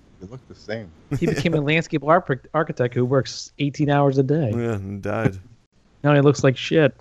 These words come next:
Speaker 3: That's right. All right. Thoughts on the beer?
Speaker 1: <laughs> Uh, it's, I'll go first. It's, uh, good. It's smooth.
Speaker 2: And you're
Speaker 1: I know.
Speaker 2: gonna fill it out too.
Speaker 1: I am.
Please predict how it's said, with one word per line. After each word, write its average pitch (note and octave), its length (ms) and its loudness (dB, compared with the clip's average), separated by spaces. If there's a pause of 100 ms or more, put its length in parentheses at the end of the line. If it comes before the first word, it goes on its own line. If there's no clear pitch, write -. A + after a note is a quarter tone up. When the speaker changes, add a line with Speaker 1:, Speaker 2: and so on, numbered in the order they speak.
Speaker 3:
That's - 200 -12
right. G2 200 -6 (1000)
All D#3 120 4
right. D#3+ 280 2 (440)
Thoughts C3+ 240 -4
on C3 80 -6
the A#2+ 80 -6
beer? A2 260 -4 (520)
Speaker 1:
<laughs> - 840 -10 (680)
Uh, G#2+ 420 4
it's, - 600 -4
I'll A#2+ 180 4
go B2 160 2
first. G2 380 -2
It's, - 280 -8
uh, B2+ 200 4
good. G#2+ 340 0
It's D#2+ 140 -8
smooth. A#2+ 360 2 (380)
Speaker 2:
And B2+ 140 -2
you're C3 80 4
Speaker 1:
I - 20 2
know. C3+ 60 4
Speaker 2:
gonna B2+ 60 0
fill A#2+ 260 0
it B2 40 2
out A#2+ 220 2
too. A#2 240 -2 (520)
Speaker 1:
I F#2 160 -8
am. F#2+ 220 -2